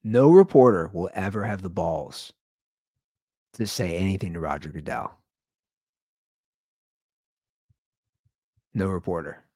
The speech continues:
You remember when that N F L Network reporter called him out as far as the minority hiring last year? He had the stats. Dude got fired.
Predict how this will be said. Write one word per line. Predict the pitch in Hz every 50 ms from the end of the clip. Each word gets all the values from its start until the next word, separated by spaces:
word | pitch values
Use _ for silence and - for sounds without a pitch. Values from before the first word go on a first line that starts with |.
| _ _ _ _ _ _ _ _ _ _ _ _ _ _ _ _ _ _ -
You | 135 135
remember | 147 156 151 156
when | 151 151
that | 151 147 117
N | 143 139
F | 147 -
L | 160 147
Network | 143 139 135 139 151 151 -
reporter | 175 160 - 175 170 175 180 170
called | 175 - - 151 143 147 147 139
him | 143 139 131
out | 123 120 127 139 160 170 - -
as | 117 -
far | - 120 117 117 113 110
as | 104 98 - - _ _ - _
the | 120
minority | 120 110 117 120 113 117 117 127 117
hiring | 117 117 113 120 131 147 156 165 175 - _ _ _ _ _ _ _ _ _ _ _ _ _ _ _ _ _ _ _
last | 131 143 151 147 - -
year? | 175 170 185 196 - - _ _ _ _ _ _ _ _ _
He | _ 139
had | 139 127
the | 123
stats. | - - - 135 127 131 147 165 - - - - _ _ _ _ _ _ _ _ _ _
Dude | - 165
got | 190 170 -
fired. | - - 104 104 123 117 90 64 -